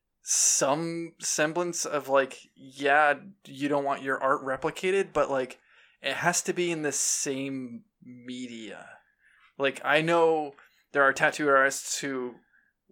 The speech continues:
uh, will tattoo something in their style and then have someone, like, see it on the internet and then, like, bring it to their tattoo artist and be like, "Oh, I want this on my body."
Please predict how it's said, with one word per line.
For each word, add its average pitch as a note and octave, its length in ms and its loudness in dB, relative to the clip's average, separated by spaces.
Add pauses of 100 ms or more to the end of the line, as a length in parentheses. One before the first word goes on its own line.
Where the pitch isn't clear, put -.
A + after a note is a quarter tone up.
(280)
uh, A#2+ 320 -2
will C3 160 2
tattoo C#3+ 300 0
something C3 420 -4
in C3 140 -6
their B2+ 160 -2
style B2 380 0
and A#2 120 -6
then A#2+ 120 -4
have A#2+ 180 -4
someone, A#2+ 400 -6
like, G#2+ 300 -8
see C#3 200 -4
it C3 60 0
on B2 120 -2
the A#2 80 -6
internet B2 360 -2
and B2+ 100 -16
then, A#2+ 100 -10
like, A#2+ 180 -4
bring B2 160 -6
it A#2 120 -10
to - 100 -18
their C#3 280 0
tattoo B2+ 400 -6
artist A2 240 -4
and A2+ 80 -16
be A#2+ 60 -10
like, A#2+ 200 -4
"Oh, D#3 220 10
I C3 120 6
want C#3 260 2
this C3+ 200 -4
on A2+ 160 -12
my A2+ 140 -10
body." G#2+ 440 -10